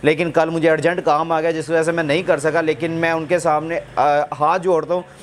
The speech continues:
कि यार बाबर आजम को जान छोड़ दो, उनकी डेडिकेशन देखिए अपनी गेम के लिए और अपने पैशन देखिए उनका कि वो क्या चाहते हैं कि मैं मैच खेलूँ। अ, और जिस तरह वो आउटस्टैंडिंग बैटिंग करके गए हैं कल और अपने क्रिटिक्स को जवाब दे रहे थे, हालांकि वो कल के मैच में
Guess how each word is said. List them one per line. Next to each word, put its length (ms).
कि 80
यार 140
बाबर 320
आजम 180
को 80
जान 280
छोड़ 220
दो, 60
उनकी 200
डेडिकेशन 580
देखिए 240
अपनी 180
गेम 320
के 100
लिए 160
और 140
अपने 340
पैशन 380
देखिए 240
उनका 180
कि 100
वो 80
क्या 240
चाहते 320
हैं 80
कि 80
मैं 160
मैच 340
खेलूँ। 300
अ, 420
और 160
जिस 200
तरह 140
वो 480
आउटस्टैंडिंग 540
बैटिंग 320
करके 280
गए 120
हैं 140
कल 200
और 180
अपने 200
क्रिटिक्स 380
को 160
जवाब 320
दे 140
रहे 120
थे, 100
हालांकि 520
वो 80
कल 180
के 100
मैच 240
में 220